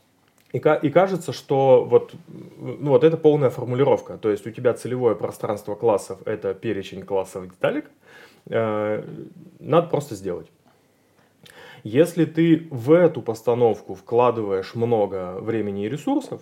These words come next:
то потом оказывается, э, в, м, потом после об-, после какого-то раунда обучений оказывается, что есть серые зоны. Например, а, есть, эм, не знаю, детальки,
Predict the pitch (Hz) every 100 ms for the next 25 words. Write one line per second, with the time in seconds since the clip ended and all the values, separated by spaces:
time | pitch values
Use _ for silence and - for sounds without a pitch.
0 | - - - 170 180 254 - - - 139
1 | 110 104 98 90 - - - _ _ -
2 | 101 101 104 107 104 101 98 95 98 98
3 | - - - - _ _ - 160 117 127
4 | 117 110 110 - - 139 127 120 123 127
5 | 110 101 104 107 98 95 95 104 110 95
6 | 87 92 110 123 110 101 90 87 - -
7 | - - - - 117 104 98 104 135 -
8 | - 123 147 151 107 101 87 85 - _
9 | _ - 117 - 233 107 98 - _ _
10 | _ - - _ 107 107 101 95 143 104
11 | 98 131 180 190 - - - 123 120 117
12 | 113 110 104 101 98 - 107 92 87 85
13 | 110 110 123 190 - 170 170 165